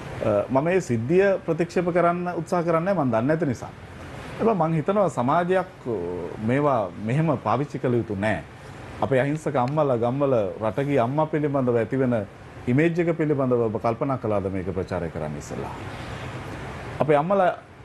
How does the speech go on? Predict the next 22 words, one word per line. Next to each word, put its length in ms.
අපේ 180
සහෝදරයෝ 420
එහෙම 320
නෙවෙයි 460
මට 160
මේක 200
අමුයෙන්ම 460
කියන්න 320
බැහැ. 320
මං 120
කියන්නේ 240
ඒ, 80
ඒ, 200
ඒ 40
කතා 380
කරන 300
තරුණිය 440
කරන 300
පැහැදිලි 380
කිරීම 200
එක 220
තැනක 260